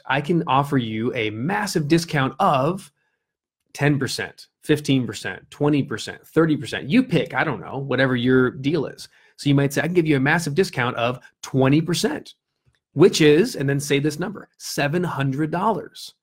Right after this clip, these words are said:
So if you could pay it in full before the end of the year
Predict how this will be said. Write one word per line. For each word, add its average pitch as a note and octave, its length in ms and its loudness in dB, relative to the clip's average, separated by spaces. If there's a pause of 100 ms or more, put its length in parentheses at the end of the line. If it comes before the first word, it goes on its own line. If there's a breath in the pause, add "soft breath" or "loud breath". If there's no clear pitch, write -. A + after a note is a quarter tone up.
(560)
So D3+ 220 4
if C#3 100 -2
you C3+ 200 -2
could - 180 -4
pay F3 180 0
it G#3+ 60 0
in A#3+ 100 -4
full B2 320 -4
before C3+ 300 -2
the C3 160 -2
end C3+ 140 -6
of C3+ 60 -4
the C#3+ 80 -2
year D3 440 -2